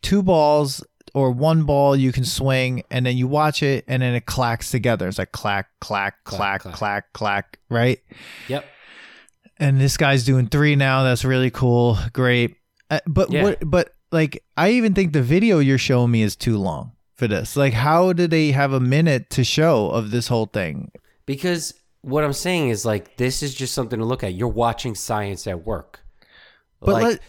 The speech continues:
Speaker 2: you're watching energy transfer from one ball all
Speaker 1: Yeah.
Speaker 2: the way through the other balls to the last ball. It goes up.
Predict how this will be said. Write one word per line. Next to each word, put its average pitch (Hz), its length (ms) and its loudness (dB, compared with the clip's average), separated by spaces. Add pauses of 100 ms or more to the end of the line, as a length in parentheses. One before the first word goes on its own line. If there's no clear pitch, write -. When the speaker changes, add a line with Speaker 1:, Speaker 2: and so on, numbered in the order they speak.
(140)
Speaker 2:
you're 139 160 2
watching 151 480 -2
energy 131 400 -4
transfer 123 480 -6
from 98 500 -8
one 123 220 -4
ball 107 640 -6
all 123 80 4
Speaker 1:
Yeah. 104 180 2
Speaker 2:
the 101 60 2
way 101 80 0
through 131 380 -2
the 123 180 -4
other 113 160 -4
balls 95 500 -8
to - 160 -8
the 98 120 -8
last 107 440 -6
ball. 90 300 -8
It 98 160 -14
goes 110 280 -4
up. 104 280 -8